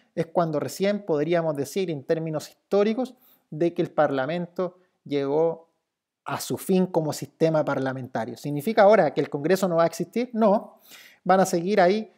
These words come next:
gobernando juntos con el presidente, pero quien va a tener la máxima autoridad ya no es el Parlamento, sino que es el presidente de la República.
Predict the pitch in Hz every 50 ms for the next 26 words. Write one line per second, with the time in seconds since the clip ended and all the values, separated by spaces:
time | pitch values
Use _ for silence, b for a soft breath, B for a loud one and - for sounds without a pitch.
0 | b b b _ - 156 156 160 165 185 190 190 185 170 - - 208 220 220 214
1 | - 190 - 170 165 160 - - 180 165 - 220 226 226 233 226 247 214 190 165
2 | 156 147 175 170 165 165 190 202 196 190 180 202 202 165 147 131 131 165 214 233
3 | 233 - 233 214 185 165 - - 180 170 170 196 214 202 175 160 139 139 185 240
4 | 233 - - - - 240 226 240 277 277 196 156 - - 120 - - 147 151 165
5 | 175 151 160 170 190 208 202 - _ - 139 135 135 - 147 139 135 - 160 151
6 | 156 160 147 139 - 147 135 131 127 127 127 120 110 - - _ _ _ _